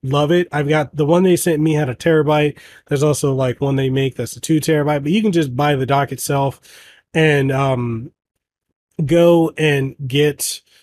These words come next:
like, a micro S D, or not a micro S D card, but <laughs> a M dot two S S D,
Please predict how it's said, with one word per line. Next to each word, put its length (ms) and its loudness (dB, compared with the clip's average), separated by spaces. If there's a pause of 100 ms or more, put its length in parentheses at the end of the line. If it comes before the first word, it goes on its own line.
(340)
like, 340 -2
a 140 -2
micro 400 0
S 120 -2
D, 140 -16
or 220 -2
not 180 -2
a 40 -6
micro 280 -8
S 120 -12
D 140 -10
card, 180 -10
but 180 -2
<laughs> 160 -2
a 240 0 (260)
M 140 2
dot 240 2
two 300 4
S 160 -4
S 140 -4
D, 400 2